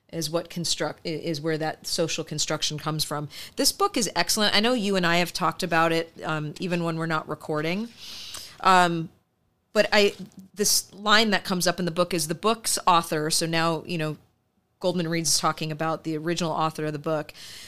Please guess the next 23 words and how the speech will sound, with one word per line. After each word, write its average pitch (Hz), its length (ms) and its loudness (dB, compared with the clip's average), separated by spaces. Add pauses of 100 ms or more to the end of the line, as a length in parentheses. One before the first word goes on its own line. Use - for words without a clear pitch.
(200)
The 190 80 -4
book's 277 280 4
author 208 260 4
stresses 185 420 2
that 160 160 0
white 175 280 2
tears 170 280 0
are 160 140 -4
narcissistic 156 800 0
in 143 120 -6
nature. 143 480 -6
And 196 200 0
one 285 100 2
of 302 80 -2
the 240 80 -4
things 185 240 -2
that 175 100 2
I've 170 160 0
been 165 140 -4
talking 170 380 -2
about 160 420 2
in 165 180 -2
my, 160 400 2